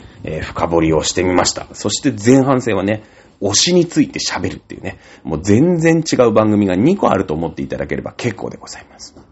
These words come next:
ということで、はい。えー、はい。ということで、今日も終わります。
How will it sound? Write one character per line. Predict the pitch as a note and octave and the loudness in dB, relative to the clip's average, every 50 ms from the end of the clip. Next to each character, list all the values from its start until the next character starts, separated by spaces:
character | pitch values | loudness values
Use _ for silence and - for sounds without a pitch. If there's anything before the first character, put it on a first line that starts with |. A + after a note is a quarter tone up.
| _ _ _ _ _ _ _ - | _ _ _ _ _ _ _ -4
と | F2 E2 | -2 -2
い | E2 | -2
う | D#2 | -2
こ | - - | -4 -6
と | - - | -8 -8
で、 | - - - _ _ _ _ - - | -10 -10 -12 _ _ _ _ -14 -10
は | - - F2+ D#2+ | -4 -2 -2 -2
い。 | - - _ - - - - - - _ _ | -2 -4 _ -20 -20 -20 -20 -20 -20 _ _
え | - F2 F2+ F2 F2 F2 E2+ E2 E2 D#2+ D#2+ D#2 D2+ D2 C#2+ C2+ B1 G#1 - - - G1+ G1+ - - - - - _ _ - _ _ | 0 2 2 4 4 4 4 2 2 2 0 -2 -4 -4 -8 -10 -12 -12 -12 -14 -14 -16 -18 -20 -20 -20 -20 -20 _ _ -20 _ _
ー、 | - | -12
は | - - - | -2 -2 -2
い。 | D#2 - - _ _ _ - _ | -2 -2 -6 _ _ _ -12 _
と | - F#2+ | 0 0
い | |
う | E2+ | 2
こ | - F#2 | 2 0
と | F#2 E2+ | 0 0
で、 | D#2 D2+ - - - - | -2 -4 -6 -10 -10 -4
今 | - E2 D2 | -2 -2 -2
日 | D2 | -2
も | C#2 - - - _ _ | -6 -10 -12 -18 _ _
終 | E2 E2 | 0 0
わ | E2+ | 2
り | E2+ D#2+ | 2 0
ま | D2+ C#2+ - | -2 -4 -4
す。 | - - - _ | -6 -10 -14 _